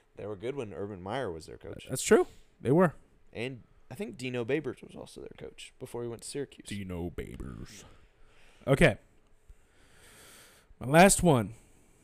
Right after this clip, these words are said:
Speaker 2: Uh, I have an out of left field pick like that, but I'm not gonna take it.
Speaker 1: All right.
Speaker 2: Uh, I'll just tell you that one right now. This is not my official pick.
Speaker 1: Okay.
Speaker 2: Uh, Western Kentucky minus six and a half versus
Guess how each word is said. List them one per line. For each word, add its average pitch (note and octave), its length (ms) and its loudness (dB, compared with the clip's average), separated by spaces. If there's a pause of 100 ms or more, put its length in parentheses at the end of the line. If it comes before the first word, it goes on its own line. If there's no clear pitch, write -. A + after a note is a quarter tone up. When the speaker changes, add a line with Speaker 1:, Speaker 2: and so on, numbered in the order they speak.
(840)
Speaker 2:
Uh, B2+ 340 6
I C3 120 2
have E3+ 220 4
an C#3 120 6
out C#3 160 6
of C3+ 60 6
left C3 160 4
field C3 180 4
pick B2+ 200 -2
like A#2 200 0
that, B2 180 2
but G#2+ 100 0
I'm A2 100 -2
not A2 160 -2
gonna G2+ 120 -6
take - 280 -8
it. F2+ 140 -6 (260)
Speaker 1:
All C2 60 -12
right. A#1 220 -14 (520)
Speaker 2:
Uh, G#2+ 580 -2 (1000)
I'll B2+ 120 2
just C3+ 160 -2
tell D#3+ 160 2
you C3+ 100 4
that G2+ 140 0
one G2 100 -6
right E2+ 160 -10
now. D#2+ 240 -12 (260)
This A#2+ 140 -6
is B2 120 -2
not B2 180 4
my A#2 120 -2
official A2 320 -8
pick. F#2+ 220 -10 (160)
Speaker 1:
Okay. F#2 140 -6 (600)
Speaker 2:
Uh, G2 200 -2
Western A#2 300 0
Kentucky A2+ 380 -6
minus G2 280 -8
six G2+ 180 -10
and G2+ 100 -8
a G#2 40 -10
half F2+ 140 -12
versus - 200 -12